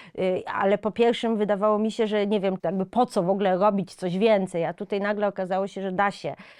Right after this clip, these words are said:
pogłębić bohaterów, wprowadzić nowe postacie, nowe dramaty,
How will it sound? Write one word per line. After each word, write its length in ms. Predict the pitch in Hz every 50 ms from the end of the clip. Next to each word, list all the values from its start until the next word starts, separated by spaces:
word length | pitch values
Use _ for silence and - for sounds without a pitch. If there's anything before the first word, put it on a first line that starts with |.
| - _ _
pogłębić 540 | - 175 170 170 190 208 202 196 196 180
bohaterów, 800 | 165 208 180 170 190 180 185 - 190 190 185 185 180 180 180 175 170 - - - - - _ -
wprowadzić 640 | - - _ _ - 202 175 185 180 180 175 185 156
nowe 240 | 180 180 170 190 180
postacie, 800 | 156 - 202 185 - - - 214 226 226 - - 233 214 208 202
nowe 280 | 196 180 165 175 190
dramaty, 760 | 185 196 190 202 208 220 226 220 214 214 - 226 208 202 202